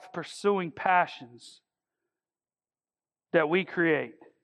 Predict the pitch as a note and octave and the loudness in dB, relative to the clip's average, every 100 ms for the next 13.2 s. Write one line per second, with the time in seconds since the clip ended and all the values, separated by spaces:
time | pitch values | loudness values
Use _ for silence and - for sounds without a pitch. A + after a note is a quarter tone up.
0 | _ _ _ _ _ _ _ _ _ _ | _ _ _ _ _ _ _ _ _ _
1 | _ _ _ - D3+ - B3 B3+ B3+ F#3 | _ _ _ -4 0 4 4 6 4 4
2 | A3+ A3+ F3 F3 A#3 - G3+ - - B3 | 4 4 2 0 0 -2 -6 -6 -2 2
3 | B3 A#3 G#3 F3 F3+ E3+ D3 C#3 C#3+ - | 4 6 2 2 2 2 0 -4 -10 -20
4 | _ _ - G3+ A3 - - G#3+ A#3 A#3+ | _ _ 0 2 0 -6 0 2 4 2
5 | G3 C#3+ D3+ C3 C3 D3+ _ _ _ F3+ | 0 0 0 0 -2 -4 _ _ _ -4
6 | G3 G#3+ G3+ D#3 _ _ - G3 - A3+ | 2 4 2 -2 _ _ -2 -2 0 -2
7 | A3+ G#3 F#3+ F3+ G#3 A#3+ A#3 G#3+ F#3+ F#3 | -2 -4 -6 0 4 6 6 4 4 4
8 | F#3 F3+ - _ - F3+ - E3 F#3 G3+ | 4 2 0 _ -10 -10 -10 -4 0 2
9 | G#3+ A3+ F#3+ E3 F3+ G3 F3+ F#3 F3+ E3 | 2 2 -2 -4 0 0 2 2 2 0
10 | _ - F3 E3+ - G3+ G3+ G3+ F#3 E3 | _ -4 -2 -2 -4 -4 -4 -8 -8 -6
11 | D3 F#3 G3+ - G3 D#3 C#3+ - F3+ - | -4 -2 -2 -4 -4 -2 -2 -4 -6 -6
12 | F3 D3+ - _ - D3+ D3 D#3 F3+ F#3 | -8 -8 -10 _ -14 -8 -2 2 2 0
13 | F#3 F3+ | -4 -8